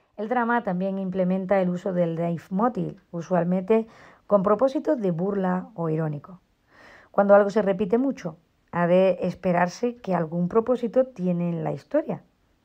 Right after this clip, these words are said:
En el caso de la frase "¿Qué tan largo me lo fiáis?", de Don Juan,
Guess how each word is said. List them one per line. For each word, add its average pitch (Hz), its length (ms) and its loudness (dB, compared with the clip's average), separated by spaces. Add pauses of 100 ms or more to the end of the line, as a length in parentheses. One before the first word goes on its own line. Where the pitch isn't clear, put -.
En 170 140 -6
el 156 100 -6
caso 165 260 -2
de 180 100 2
la 175 100 0
frase 185 440 -4 (420)
"¿Qué 226 140 4
tan 180 300 4
largo 262 320 4
me 277 100 0
lo 226 120 2
fiáis?", 208 600 -2 (320)
de 190 120 0
Don 185 380 0 (200)
Juan, 247 460 6